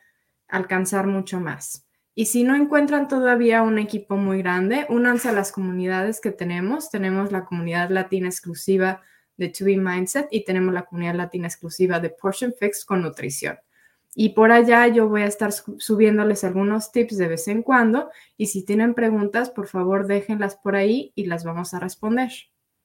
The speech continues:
Así que esos son los tips más importantes que quería compartirles.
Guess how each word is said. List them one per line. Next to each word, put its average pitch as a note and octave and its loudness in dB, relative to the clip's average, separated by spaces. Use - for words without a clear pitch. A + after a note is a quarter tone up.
Así F#3 -2
que G3+ 2
esos A#3+ 2
son B3+ 4
los A#3+ 0
tips A#3 2
más A3 2
importantes F#3+ -2
que F#3+ -4
quería F3 0
compartirles. F#3 -2